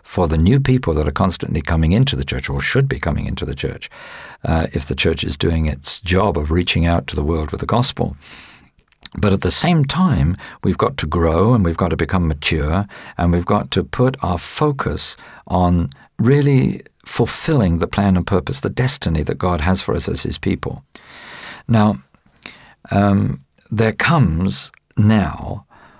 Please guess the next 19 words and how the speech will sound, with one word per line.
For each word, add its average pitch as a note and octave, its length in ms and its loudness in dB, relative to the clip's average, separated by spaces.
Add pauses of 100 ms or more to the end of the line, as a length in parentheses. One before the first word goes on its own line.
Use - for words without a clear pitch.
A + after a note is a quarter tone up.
(120)
what A2 400 0
is G2 260 2
regarded E2+ 800 0
as F#2 220 -2
one F#2+ 140 4
of D#2+ 160 -2
the C3+ 240 6
most G2 500 4
difficult - 520 0
passages D#2+ 600 -2
in E2+ 80 -2
the D#2 120 -2
whole D#2+ 260 0
of D#2+ 80 -6
the D#2+ 80 -2
New D2+ 160 0
Testament, - 560 -6 (800)
uh, D#2 840 -4 (220)
often E2+ 800 -2